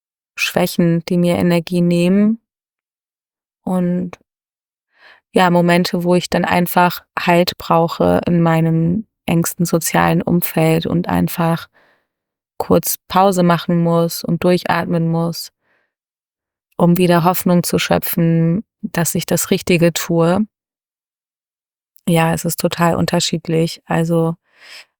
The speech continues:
eigentlich ist es gut, wütend zu sein, zumindest bei mir, so weil beim Wut bei mir immer schon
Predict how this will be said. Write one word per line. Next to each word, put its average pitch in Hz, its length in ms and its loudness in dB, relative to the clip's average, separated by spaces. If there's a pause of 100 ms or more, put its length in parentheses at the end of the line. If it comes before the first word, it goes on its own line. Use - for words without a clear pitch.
eigentlich 180 640 2
ist 170 140 0
es 165 160 -4
gut, 175 380 0
wütend 190 340 0
zu - 160 -2
sein, 170 440 2
zumindest 170 460 2
bei 165 140 2
mir, 175 420 4
so 165 200 -2
weil 170 220 0
beim 170 420 -2
Wut 180 720 -4
bei 170 140 2
mir 170 360 2
immer 180 320 4
schon 165 580 0